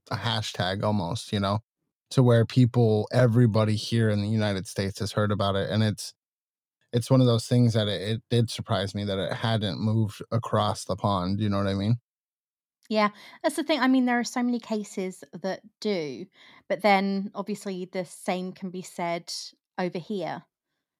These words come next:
Speaker 2: for
Speaker 1: Right.
Speaker 2: cases that occur over here that are just as brutal, that don't travel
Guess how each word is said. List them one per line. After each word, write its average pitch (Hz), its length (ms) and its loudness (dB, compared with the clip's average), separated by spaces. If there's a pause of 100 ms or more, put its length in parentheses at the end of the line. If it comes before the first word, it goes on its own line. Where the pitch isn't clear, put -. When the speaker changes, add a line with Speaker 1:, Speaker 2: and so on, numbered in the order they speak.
(380)
Speaker 2:
for 175 200 2
Speaker 1:
Right. 135 360 4
Speaker 2:
cases 180 140 -6
that - 140 -4
occur 190 380 4
over 180 200 -2
here 190 340 -2
that 170 160 -4
are 175 100 -6
just 202 340 -6
as 175 100 -10
brutal, 190 680 -8 (920)
that 180 220 -2
don't 180 320 0
travel 175 680 -6